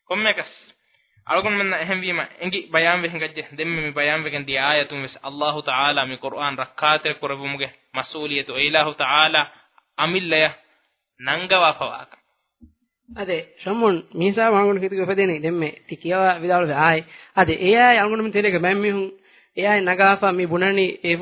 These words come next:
Speaker 2: oti Allah subhanahu wa ta'ala hame ken e ai to angawafa. Ekadan kirti guruwane rakkatil kurawani. Ehin kamun algun min tereka, ade, kirti guruwanuge sharha kamuga, ade,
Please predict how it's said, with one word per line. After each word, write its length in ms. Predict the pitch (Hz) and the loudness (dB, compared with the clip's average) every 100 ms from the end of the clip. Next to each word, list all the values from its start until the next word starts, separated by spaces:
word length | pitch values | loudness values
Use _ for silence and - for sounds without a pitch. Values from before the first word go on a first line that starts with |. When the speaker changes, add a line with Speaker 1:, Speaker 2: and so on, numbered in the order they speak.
| - 185 | -2 -4
Speaker 2:
oti 280 | 190 226 | 0 2
Allah 240 | 196 185 202 | 4 4 2
subhanahu 220 | - 196 | 2 -2
wa 60 | 190 | -2
ta'ala 320 | 202 196 170 | -2 -2 -4
hame 260 | 170 190 196 | -6 -6 -6
ken 140 | 190 | -6
e 100 | 175 | -2
ai 100 | 180 | -2
to 100 | 180 | -2
angawafa. 500 | 165 175 185 160 147 | -6 -4 -4 -4 -8
Ekadan 340 | 147 185 196 170 | -6 -2 -2 -4
kirti 300 | - 196 151 | -6 -6 -6
guruwane 420 | 151 185 220 202 | 0 4 4 4
rakkatil 420 | 165 160 180 165 | 2 2 0 -2
kurawani. 500 | - 165 170 175 156 - - - - | -4 -2 2 0 -2 -8 -20 -12 -4
Ehin 180 | 208 240 | 0 2
kamun 300 | 233 185 - _ _ | 4 2 0 _ _
algun 240 | - 220 226 | -4 -2 0
min 80 | 214 | 0
tereka, 260 | 196 175 | 0 0
ade, 100 | 147 | -4
kirti 340 | - 247 269 202 | -2 0 0 0
guruwanuge 520 | 180 240 254 240 180 | 0 2 2 2 0
sharha 280 | - 220 214 | -2 0 0
kamuga, 360 | 196 180 143 - - _ _ _ - 165 160 | -2 -2 -4 -6 -20 _ _ _ -14 -10 -6
ade, 220 | 156 143 | -6 -6